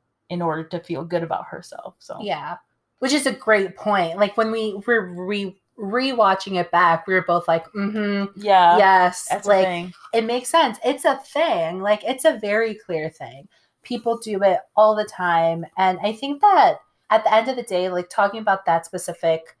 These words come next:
Speaker 2: like, point that, like, she brought up,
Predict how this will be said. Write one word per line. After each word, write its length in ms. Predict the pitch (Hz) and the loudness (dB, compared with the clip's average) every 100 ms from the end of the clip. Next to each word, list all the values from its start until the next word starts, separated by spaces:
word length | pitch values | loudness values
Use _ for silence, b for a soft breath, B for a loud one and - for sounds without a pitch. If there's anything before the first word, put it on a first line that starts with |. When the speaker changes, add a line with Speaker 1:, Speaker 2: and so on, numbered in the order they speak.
| _ | _
Speaker 2:
like, 220 | 202 190 - | -2 -2 -4
point 300 | - 233 220 | -4 -2 0
that, 140 | 180 | 0
like, 260 | 170 165 - - | 0 -2 -8 -14
she 240 | - 214 | -10 -10
brought 340 | 208 196 175 165 | -4 2 4 4
up, 440 | 185 151 165 - | 4 2 -2 -10